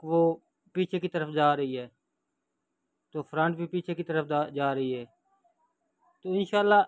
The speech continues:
इस कटिंग के साथ ये फ्रंट और बैक का मसला नहीं आएगा। पीछे की तरफ जो खी-, खींचता है ना बैक फ्रंट को, ये नहीं खींचेगा इंशाल्लाह, क्योंकि इसका जो ये हमने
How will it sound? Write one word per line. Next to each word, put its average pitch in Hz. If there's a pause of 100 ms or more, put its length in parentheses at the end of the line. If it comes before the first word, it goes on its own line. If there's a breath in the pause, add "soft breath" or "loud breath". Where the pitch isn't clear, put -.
(240)
इस 196
कटिंग 180
के 180
साथ 165
ये 175
फ्रंट 165
और 139
बैक 131
का 135
मसला 131
नहीं 113
आएगा। 101 (760)
पीछे 147
की 131
तरफ 113 (260)
जो 135
खी-, - (220)
खींचता 156
है 165
ना 170 (680)
बैक 135 (320)
फ्रंट 143
को, 120
ये 147
नहीं 156
खींचेगा 104
इंशाल्लाह, 98 (2250)
क्योंकि 175
इसका 196
जो 190 (1600)
ये 160
हमने 170